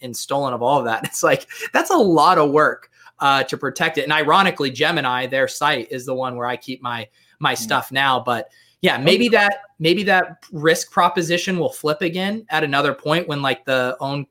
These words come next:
Speaker 1: your own personal custodial services get more streamlined, but I don't trust myself right now.
Speaker 2: It, it's also hard. I agree with one hundred percent. It's the same thing I do. But it's also hard to sell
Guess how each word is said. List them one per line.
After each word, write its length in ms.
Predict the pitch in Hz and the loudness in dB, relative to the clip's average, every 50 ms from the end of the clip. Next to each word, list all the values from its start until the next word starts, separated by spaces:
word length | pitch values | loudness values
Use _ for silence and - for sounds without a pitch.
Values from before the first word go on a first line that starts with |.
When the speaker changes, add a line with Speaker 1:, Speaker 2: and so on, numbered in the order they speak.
| _ _ _ | _ _ _
Speaker 1:
your 220 | - 135 139 135 | -4 -2 2 2
own 160 | 139 143 135 - | 2 2 0 -2
personal 360 | - 151 147 - - 160 151 | 0 -2 -2 0 -2 -6 -6
custodial 520 | - 160 - - 156 143 143 156 156 156 | -6 -8 -4 -2 0 0 2 2 2 2
services 480 | - - 156 156 170 165 - 180 170 151 | 4 2 2 4 4 2 0 -2 -2 0
get 200 | 147 143 147 135 | -2 -2 -2 0
more 140 | 131 127 120 | -2 -2 -2
streamlined, 480 | - - 135 135 143 156 165 175 165 | -4 -4 -4 -2 0 2 2 2 2
but 180 | 135 101 - - - | 0 -2 -4 -2 -2
I 80 | 123 156 | 2 2
don't 160 | 190 131 - | 2 2 0
trust 260 | - 127 143 - - | -2 -2 -2 -2 -2
myself 400 | 95 90 - - 98 82 - - | -8 -10 -10 -10 -14 -14 -14 -14
right 140 | 98 95 87 | -16 -16 -16
now. 120 | 90 92 - _ - 147 | -18 -20 -20 _ -12 -12
Speaker 2:
It, 120 | 143 147 - | -12 -12 -8
it's 220 | - 165 165 - 220 | -6 -6 -6 -4 -2
also 320 | 233 240 226 - 214 170 | -2 -2 -2 -2 -4 -4
hard. 400 | 135 117 135 147 147 156 160 156 | -4 -2 -2 0 2 2 2 2
I 140 | 143 156 151 | 4 2 2
agree 280 | 139 143 143 139 139 135 | 2 2 0 0 0 0
with 80 | 123 | 0
one 140 | 123 131 131 | -2 -4 -4
hundred 140 | 127 123 117 | -6 -8 -8
percent. 280 | - - - 123 117 | -10 -10 -10 -8 -8
It's 160 | 113 117 - - | -8 -10 -12 -14
the 60 | 113 | -14
same 240 | - - 117 113 110 | -14 -12 -12 -10 -10
thing 160 | 117 110 107 | -10 -12 -10
I 100 | 110 107 | -12 -12
do. 260 | 107 113 113 110 101 | -10 -10 -10 -10 -10
But 160 | 113 113 - | -10 -12 -14
it's 120 | 127 - - | -12 -8 -8
also 280 | 165 170 - - 151 131 | -8 -8 -6 -6 -8 -4
hard 260 | - 143 139 151 139 | -2 -2 -2 0 -2
to 80 | 127 | -4
sell 540 | - - - - 127 131 147 156 165 160 _ | -8 -8 -8 -6 -4 0 0 0 -2 -4 _